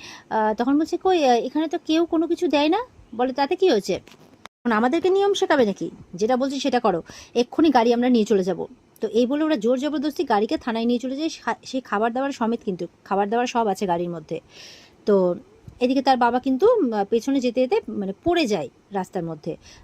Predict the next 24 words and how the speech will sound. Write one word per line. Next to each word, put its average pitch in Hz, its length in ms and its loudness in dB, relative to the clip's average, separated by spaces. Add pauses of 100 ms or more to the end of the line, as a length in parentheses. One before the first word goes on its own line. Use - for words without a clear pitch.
সব 277 180 -2
লোকজন 277 400 2
দেখছে 262 300 0
যে 262 80 2
হঠাৎ 247 240 -2
করে 254 140 0
কী 277 200 2
হলো 247 160 4
না 247 180 2
হলো, 240 220 0 (360)
আর 196 140 0
পুলিশ 247 360 -2
থানা 233 200 0
থেকে 247 180 2
কিন্তু 247 220 0
গাড়ি 196 220 0
নিয়ে 262 160 2 (160)
চলে 214 200 2
গেছে। 156 240 -6 (380)
তো 302 60 -2
একটু 294 160 -6
পরে 302 160 0
ঝাঁপি 254 340 -2
আসে, 311 240 -4